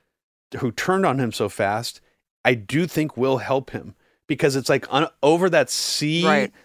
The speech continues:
Speaker 1: of, "Oh, he's a fucking right-winger," like, he's like, he's like, um, whatever. The real criticisms, the real issues about him won't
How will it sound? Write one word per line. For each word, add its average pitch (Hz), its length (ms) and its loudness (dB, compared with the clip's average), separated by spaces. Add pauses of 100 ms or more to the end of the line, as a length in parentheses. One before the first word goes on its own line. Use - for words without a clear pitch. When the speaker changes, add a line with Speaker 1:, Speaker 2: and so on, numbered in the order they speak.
(240)
Speaker 1:
of, 123 380 0 (360)
"Oh, 160 300 8
he's 143 160 4
a 123 80 -2
fucking 143 460 -2
right-winger," 135 720 0
like, 117 240 -2
he's 123 180 -2
like, 120 220 -4 (140)
he's 123 300 -8
like, 117 200 -2
um, 101 240 2
whatever. 123 420 0 (880)
The 143 240 2
real 202 420 2
criticisms, 131 640 -2
the 143 100 2
real 175 460 2
issues 156 380 0
about 113 320 0
him 120 220 -2
won't 156 280 0